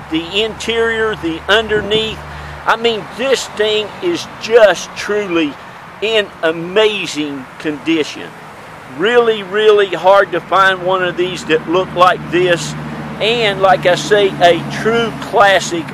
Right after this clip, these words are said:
of a vehicle. It is just, I told my wife I would love, love, love just to keep this one.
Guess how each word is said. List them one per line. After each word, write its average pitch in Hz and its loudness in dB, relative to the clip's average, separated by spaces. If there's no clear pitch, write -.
of 175 4
a 156 2
vehicle. 135 -4
It 175 0
is 247 -4
just, 220 2
I 180 2
told 226 4
my 185 4
wife 185 4
I 156 2
would 170 0
love, 185 6
love, 185 4
love 160 4
just 175 0
to 147 -4
keep 185 -6
this 156 0
one. 101 -12